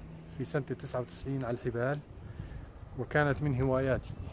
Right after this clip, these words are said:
كنا كمان ننزل على العبارة الهوائية،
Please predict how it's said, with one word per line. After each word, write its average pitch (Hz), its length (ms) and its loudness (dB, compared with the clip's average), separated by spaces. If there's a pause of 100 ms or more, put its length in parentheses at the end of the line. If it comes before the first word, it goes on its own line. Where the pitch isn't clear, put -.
(1400)
كنا 139 360 4
كمان 139 580 4
ننزل 131 320 2
على 117 80 2
العبارة 120 400 4
الهوائية، 127 760 2